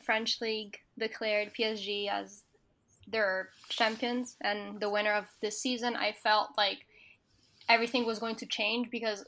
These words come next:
at first we had the, the Dutch league that they announced that they were going to just cancel the league, and I felt like that was something right to do, because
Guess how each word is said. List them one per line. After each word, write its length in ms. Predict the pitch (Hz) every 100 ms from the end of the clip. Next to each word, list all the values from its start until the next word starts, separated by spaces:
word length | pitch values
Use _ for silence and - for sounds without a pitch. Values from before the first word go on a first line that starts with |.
| -
at 160 | 220
first 300 | - 240 247
we 100 | 247
had 200 | 233 214 196
the, 420 | 214 202 196 190 185 277 - - _ _ _ _
the 120 | 226
Dutch 360 | 220 214 214 -
league 260 | 269 269
that 220 | 269 262 269
they 100 | 269
announced 500 | 262 262 269 269 233
that 140 | 214
they 80 | 214
were 120 | 214
going 240 | 214 214
to 200 | 214 214
just 380 | 202 - - - _ _ _ _ -
cancel 380 | - 240 247 302
the 100 | 302
league, 300 | 302 320 285 - -
and 120 | 233
I 60 | 220
felt 200 | 233 233
like 160 | 226 214
that 240 | 220 226
was 280 | 226 220 - - -
something 460 | - 226 226 208
right 260 | 190 202 240
to 120 | 294
do, 220 | 285 311 277
because 500 | 240 226 208 -